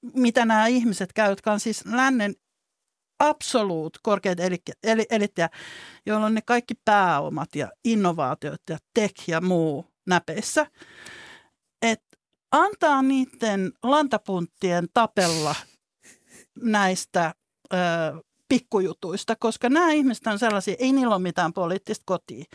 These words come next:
Epstein oli demokraattien ja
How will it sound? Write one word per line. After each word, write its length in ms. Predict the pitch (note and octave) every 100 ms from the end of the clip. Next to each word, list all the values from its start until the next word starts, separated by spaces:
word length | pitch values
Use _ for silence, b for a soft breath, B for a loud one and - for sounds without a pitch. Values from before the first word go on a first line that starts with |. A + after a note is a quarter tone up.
| B B B B B B
Epstein 500 | C#4 - - D4+ C4+
oli 240 | B3 A#3
demokraattien 960 | B3+ D#4+ D4+ - C4+ B3 _ B3 A#3+ A#3 -
ja 360 | A#3 D#4 D4+